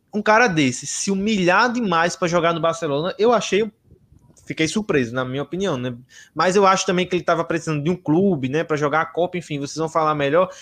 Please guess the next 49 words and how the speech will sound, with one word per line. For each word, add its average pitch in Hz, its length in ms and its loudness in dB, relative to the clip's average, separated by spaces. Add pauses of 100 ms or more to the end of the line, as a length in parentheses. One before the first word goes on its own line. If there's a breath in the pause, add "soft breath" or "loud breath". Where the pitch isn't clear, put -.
(220 loud breath)
Mas 202 160 2
aí 214 60 4
eu 220 80 6
queria 220 220 4
levantar 208 680 2 (160)
uma, 202 280 0 (100)
uma, 175 560 0
uma 151 280 -2
questão 160 300 0
que 160 80 -2
é 185 40 4
o - 20 4
seguinte. 175 420 -4 (540 loud breath)
Daniel 190 220 4
Alves, 208 240 6
ele 208 100 6
vai 202 140 4
ser 202 100 0
o 190 60 4
jogador 175 580 2
menos 220 460 0
pago 175 340 2
do 180 80 2
Barcelona. 175 480 0
Ele 143 80 0
vai 156 140 2
receber 160 320 0
quarenta 170 400 2
e - 20 -4
dois 190 220 2
mil 180 240 2
euros 143 440 0 (320 soft breath)
por 160 140 -4
seis 202 380 2
meses 147 340 0
de 147 100 -2
trabalho. 131 540 0
Isso 147 180 -6
vai 165 120 0
dar 165 100 2
mais 185 240 0
ou 202 100 2
menos 170 300 -2
aí, 156 240 2
quem 175 160 -4
é 165 60 0
bom 151 180 0
de 139 80 -2
conta, 160 480 -4